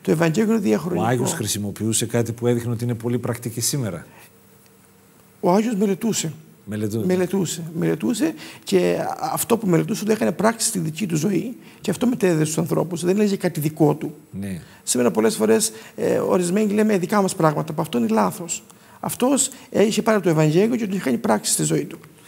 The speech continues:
Speaker 2: Γνωρίζουμε τι ηλικίες ανθρώπων τον πλησίαζαν, νέοι πήγαιναν, ας πούμε. Έχουμε κάποια πληροφορία γι' αυτό;
Speaker 1: Κοιτάξτε, πήγαιναν διάφορες ηλικίες ανθρώπων,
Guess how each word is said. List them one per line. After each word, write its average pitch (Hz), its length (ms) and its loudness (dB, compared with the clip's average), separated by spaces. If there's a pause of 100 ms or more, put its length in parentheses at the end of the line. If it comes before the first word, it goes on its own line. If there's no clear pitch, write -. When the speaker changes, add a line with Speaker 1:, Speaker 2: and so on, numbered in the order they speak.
(320)
Speaker 2:
Γνωρίζουμε 147 420 -2
τι 135 220 -4
ηλικίες 131 460 -2
ανθρώπων 117 320 -4
τον 104 120 -6
πλησίαζαν, 101 600 -6
νέοι 135 200 2
πήγαιναν, 110 580 -4
ας 92 80 -10
πούμε. 101 280 -10 (440)
Έχουμε 107 280 -10
κάποια 104 180 -8
πληροφορία 101 400 -8
γι' 104 60 -8
αυτό; 104 220 -10 (240)
Speaker 1:
Κοιτάξτε, - 400 0
πήγαιναν 254 400 -2
διάφορες 151 840 2
ηλικίες 156 440 -2
ανθρώπων, 175 440 -2